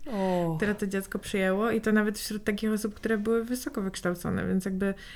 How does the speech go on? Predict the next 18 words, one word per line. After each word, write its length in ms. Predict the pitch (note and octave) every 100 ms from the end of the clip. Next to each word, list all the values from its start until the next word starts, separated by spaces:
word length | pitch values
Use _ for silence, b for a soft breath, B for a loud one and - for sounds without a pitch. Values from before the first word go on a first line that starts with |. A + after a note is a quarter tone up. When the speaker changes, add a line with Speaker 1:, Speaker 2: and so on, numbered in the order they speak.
| B
Speaker 2:
widziałam 340 | G3 A#3+ D4+ C#4+
tego 400 | A#3 G3 G3+ - - -
pojawy, 760 | G#3+ G#3+ G#3 F#3 E3+ E3+ G3 D4+ -
że 100 | F#3+
tak 180 | F#3+ F#3
powiem, 280 | F#3 F#3 F#3
pojedyncze 680 | G3 F#3 F#3 F#3 F3+ - F#3
w 80 |
społeczeństwie, 720 | - G3 G3 G3 F#3 F#3 - -
ale 80 | G3+
tak 120 | G3+
na 80 | G#3
masową 460 | G3+ G3+ B3+ A#3+
skalę 400 | G#3+ - F#3+ A3+
to 260 | B3 A3+ A3+
się 160 | A3 A3
ujawniło 420 | G#3 G3+ G#3 G3+ G3+ G3+
w-, 200 | F#3+